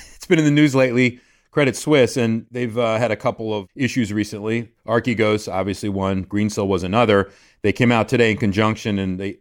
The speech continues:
they increased what the losses were gonna be as it relates to Archegos. I think another over half a billion, you know, or so, and they're raising two billion dollars. I think the regulators are forcing them to do that. But what the regulators are also doing is now they're, they're actually investigating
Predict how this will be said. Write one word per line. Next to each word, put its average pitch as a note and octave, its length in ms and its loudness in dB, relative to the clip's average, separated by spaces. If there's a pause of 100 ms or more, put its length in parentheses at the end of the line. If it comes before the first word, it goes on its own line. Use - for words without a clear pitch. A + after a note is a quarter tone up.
(160)
they G#2 160 2
increased G#2+ 420 -4
what G#2 160 -2
the F#2 140 -2
losses G2+ 480 -2
were F2+ 100 -6
gonna F2+ 220 -4
be F2+ 260 -4
as F#2 160 -4
it F2+ 60 -8
relates F2+ 300 -8
to G2 40 -12
Archegos. F2+ 540 -6
I - 20 -10
think E2+ 180 -12
another F2 380 -8 (280)
over E2+ 200 -6
half F#2 240 -4
a - 20 -10
billion, F2+ 460 -6 (220)
you G#2 100 -8
know, F#2 100 -2
or F2 100 -2
so, F#2+ 200 2
and F#2+ 80 0
they're F#2 80 0
raising G#2 320 2
two A#2+ 160 -2
billion F#2 300 2
dollars. G2+ 440 2
I F#2 60 -4
think F#2+ 160 -4
the F#2 280 -4
regulators F#2+ 520 0
are F2+ 80 -12
forcing F#2 400 -6
them F2 160 -8
to F2 100 -10
do A#2 180 2
that. F#2+ 280 2 (300)
But G#2+ 80 -4
what G#2 100 0
the G2 80 -4
regulators G2+ 400 0
are F#2+ 100 0
also B2 280 0
doing F#2+ 240 -2
is E2+ 120 -6
now G2 280 0
they're, F2+ 260 -4 (320)
they're G2+ 140 0
actually G2+ 260 0
investigating F#2 1000 -2